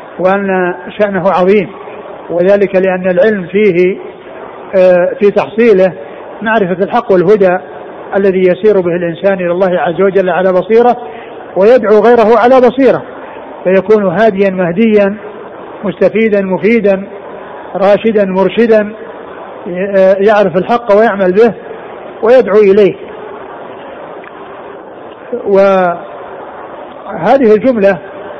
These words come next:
في هذا الحديث جاءت في حديث أبي الدرداء في السنن أو في بعض السنن، المشتمل على أربع، على خمس جمل، هذه أولها: "من سلك طريقا يلتمس فيه علما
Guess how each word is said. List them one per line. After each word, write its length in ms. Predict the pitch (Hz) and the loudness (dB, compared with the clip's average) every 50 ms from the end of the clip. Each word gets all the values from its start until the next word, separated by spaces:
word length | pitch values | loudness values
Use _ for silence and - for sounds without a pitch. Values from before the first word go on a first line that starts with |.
| - - | -6 -2
في 120 | 196 180 | 0 2
هذا 160 | 185 190 185 180 | 4 4 2 2
الحديث 460 | - - 180 180 214 226 196 180 175 - - - - - - - - - - - - - - - - - - | 0 0 0 0 2 4 2 2 2 -2 -10 -16 -16 -16 -16 -18 -18 -18 -18 -18 -18 -18 -18 -18 -16 -12 -2
جاءت 400 | 160 226 247 240 220 190 - 214 | 2 2 4 4 2 0 2 0
في 60 | 214 | 0
حديث 340 | 170 196 208 226 214 165 196 | 0 2 0 0 2 2 2
أبي 100 | 190 185 | 2 2
الدرداء 480 | 175 156 214 214 202 160 170 160 170 175 - - - - - - - - - - - - - - - - - - - - - - - - - - | 2 2 4 4 4 4 2 0 0 -4 -10 -16 -18 -18 -18 -18 -18 -18 -18 -18 -18 -16 -16 -16 -16 -16 -16 -16 -16 -16 -16 -18 -18 -16 -16 -10
في 40 | - 185 | -8 -8
السنن 480 | 165 - - 214 220 196 185 180 185 202 - - - - - - - - - - - | -6 -2 0 0 0 0 -2 -4 -4 -8 -14 -16 -16 -16 -16 -16 -16 -18 -18 -12 -6
أو 100 | 202 185 | -4 -2
في 120 | - 175 180 196 | -2 0 0 0
بعض 100 | 196 185 | 0 0
السنن، 320 | 180 165 - 226 233 214 196 | -2 -2 -2 -2 -2 -2 -2
المشتمل 520 | 180 180 185 202 190 - 208 196 196 180 | -2 -2 -4 -4 -2 0 -2 0 0 0
على 160 | 165 185 190 | 0 2 0
أربع، 320 | 190 190 202 233 233 214 202 202 202 233 - | 0 0 0 0 2 4 4 4 4 2 2
على 200 | 185 175 214 214 196 - | -2 0 0 0 0 0
خمس 120 | 240 233 180 | -4 -2 -2
جمل، 460 | 208 214 175 247 262 247 214 190 220 | -2 0 0 0 2 2 2 2 2
هذه 160 | 247 226 214 208 208 | 2 2 4 4 4
أولها: 420 | 208 220 208 - 151 131 127 - - - - - - - - - - - - - - - - - - - - - - - - - - - - - - - - - - - - - - - - - - - | 4 4 4 4 2 0 -2 -4 -6 -10 -14 -16 -16 -16 -16 -16 -16 -18 -18 -18 -18 -18 -18 -18 -16 -16 -16 -18 -18 -18 -18 -18 -18 -16 -16 -16 -16 -18 -18 -18 -18 -18 -16 -16 -16 -16 -18 -18 -16 -10
"من 140 | 170 180 180 160 | -8 -8 -2 0
سلك 280 | 196 202 202 196 196 196 | 2 4 4 4 2 0
طريقا 380 | 196 202 196 208 214 202 190 | 0 2 2 2 2 0 0
يلتمس 440 | 180 180 175 160 190 202 196 175 185 | 0 0 0 0 -2 -2 -2 -2 -2
فيه 240 | 185 160 170 180 185 | -2 0 0 0 0
علما 200 | 208 196 190 | 0 -2 -4